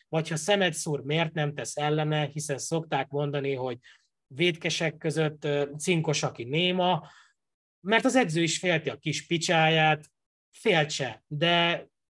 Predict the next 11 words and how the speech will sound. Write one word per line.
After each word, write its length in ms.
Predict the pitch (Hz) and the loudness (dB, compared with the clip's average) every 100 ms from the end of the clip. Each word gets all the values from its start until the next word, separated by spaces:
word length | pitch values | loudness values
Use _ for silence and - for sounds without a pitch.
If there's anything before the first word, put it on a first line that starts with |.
| _ _ _ _ _ _ _ _ - | _ _ _ _ _ _ _ _ -6
de, 300 | 156 170 180 160 | 0 2 2 0
de 80 | |
magunkat 500 | 185 208 185 156 147 | 2 2 2 0 -2
csapjuk 440 | 147 160 151 139 127 | 0 0 0 -4 -2
be, 360 | 160 170 156 - - - _ | 2 2 2 -4 -20 -20 _
magunkat, 760 | 185 175 170 151 147 139 - - | 2 4 0 0 0 -2 -4 0
magunknak 500 | 180 170 160 135 127 | 2 2 0 -2 -2
hazudunk, 680 | 175 165 165 185 175 160 - _ _ _ | 0 2 2 0 0 -4 -12 _ _ _
rendben, 580 | 208 196 151 143 123 120 | 2 4 4 0 -2 0
tegyük 360 | 180 151 127 | 2 2 -2
meg, 440 | 156 185 196 156 | 0 2 2 0